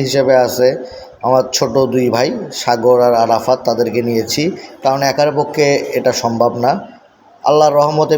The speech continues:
বের হয়েছি, দেখি শেষ পর্যন্ত সেই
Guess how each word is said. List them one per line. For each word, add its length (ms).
বের 200
হয়েছি, 240
দেখি 220
শেষ 220
পর্যন্ত 300
সেই 220